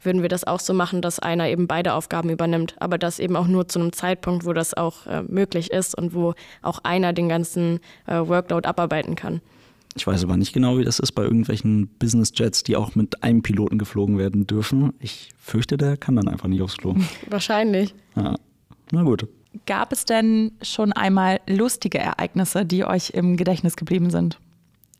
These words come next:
Speaker 3: in eurer Zusammenarbeit?
Speaker 2: Ja, kommt, kommt immer mal wieder vor. Entweder man versteht mal was komplett Falsches oder sowas. Oder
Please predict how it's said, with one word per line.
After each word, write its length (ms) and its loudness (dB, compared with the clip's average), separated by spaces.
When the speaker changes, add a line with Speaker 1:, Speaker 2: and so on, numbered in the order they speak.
Speaker 3:
in 160 4
eurer 240 0
Zusammenarbeit? 640 -4
Speaker 2:
Ja, 240 0
kommt, 460 -4
kommt 160 2
immer 180 4
mal 160 4
wieder 200 2
vor. 200 -2
Entweder 240 2
man 140 2
versteht 300 -2
mal 160 2
was 120 -2
komplett 300 0
Falsches 380 0
oder 200 2
sowas. 460 0
Oder 280 2